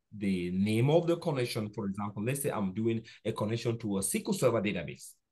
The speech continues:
installed locally on my computer. So the connection manager will be the name of the server, if it's just a default instance, or the name of the server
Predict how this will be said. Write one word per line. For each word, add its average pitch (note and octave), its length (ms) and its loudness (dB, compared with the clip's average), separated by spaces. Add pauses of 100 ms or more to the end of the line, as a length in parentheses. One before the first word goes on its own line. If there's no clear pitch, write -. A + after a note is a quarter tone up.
(260)
installed A#2+ 600 4
locally A#2+ 360 4
on F#2+ 80 2
my F2+ 140 -4
computer. D#2 420 -6 (440)
So - 180 2
the A2+ 80 4
connection D3 440 4
manager D3 320 4
will B2 140 4
be A2+ 120 0
the A2 100 2
name C3 220 4
of G#3+ 100 6
the A#3 80 0
server, D3+ 500 4 (640)
if E3+ 180 8
it's B2 120 2
just C3 180 2
a A#2 40 2
default G#2 440 2
instance, F#3 520 0 (260)
or C3+ 160 6
the A#2+ 80 6
name C#3+ 220 6
of D#3+ 80 6
the D3+ 80 4
server C3+ 580 2